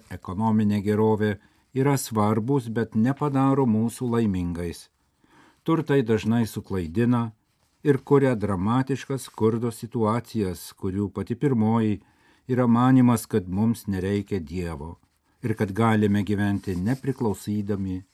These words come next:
nuo jo. Krikščioniškoji viltis yra tikrumas gyvenimo kelionėje, nes priklauso ne nuo žmogiškų pastangų, o nuo visuomet ištikimo Dievo pažado.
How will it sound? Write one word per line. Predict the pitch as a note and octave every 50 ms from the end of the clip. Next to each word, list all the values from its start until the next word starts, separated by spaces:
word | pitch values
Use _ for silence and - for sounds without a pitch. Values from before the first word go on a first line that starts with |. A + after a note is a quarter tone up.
| _ -
nuo | F2+ F#2 G2 F#2+ F#2 E2+ D#2+
jo. | E2+ D2+ D2 D2 - _ _ _ _ _ _ _ _ _ _ _ _ _ _ _ _ - -
Krikščioniškoji | - G#2+ G#2 G2 - - - _ - D3 C3+ A#2 G2+ G2 F#2+ - - - G#2 G2+ G2+ G2+
viltis | F#2 F#2+ G#2 G2+ G2 - - G#2+ G2 - - - _ - _ _ _ _ _ -
yra | C3 A#2+ A#2+ A#2+
tikrumas | A#2+ - - B2 - - - B2+ C#3 D3 D3+ D3+ D#3 D3+ D3 C#3 - -
gyvenimo | G#2+ F#2 G#2 G#2+ A2+ A2 A2 G#2+ G#2 G#2 G#2 G2+ -
kelionėje, | - G#2+ G2+ G#2+ B2+ C3 A#2+ G#2 F2+ F2 E2+ D#2+ D#2+ E2 E2+ - _ _ _ _ _ _ _ _ _ _ _ _ -
nes | A2+ A2 G#2 -
priklauso | - A2+ G#2+ - B2 A#2+ A#2+ A#2+ A#2 - - A#2+ A#2 A2+
ne | G#2+ G#2 A2 A#2+ A#2+
nuo | A2+ A2 A2+ A#2 A#2 A2+ G2+
žmogiškų | - - F#2+ G2 G#2 A#2 B2 B2 B2+ A#2+ A2 - - - A#2+ A2 - -
pastangų, | A#2 - - - A#2+ A2+ A2+ A2 A2+ A#2+ A#2 A#2+ A2+ - _ _ _ _ _ _ _ _ _ _ _ _ - -
o | A#2+ A#2 A2+ A2+
nuo | A2+ B2 B2+ B2+ B2+ B2+ A#2
visuomet | A2+ B2+ B2 - - D3+ C#3+ B2+ A#2 A2+ A#2 A2+ -
ištikimo | G#2+ G#2+ G2 - - - G#2 F#2 - G#2+ G2 G2+ G2 F#2+
Dievo | D#2 F2 G2+ G#2 G#2 F#2 G2+ G2
pažado. | - - F#2+ F2+ F2+ F2+ F2+ E2 E2 E2+ D2 D2+ D#2 D#2+ E2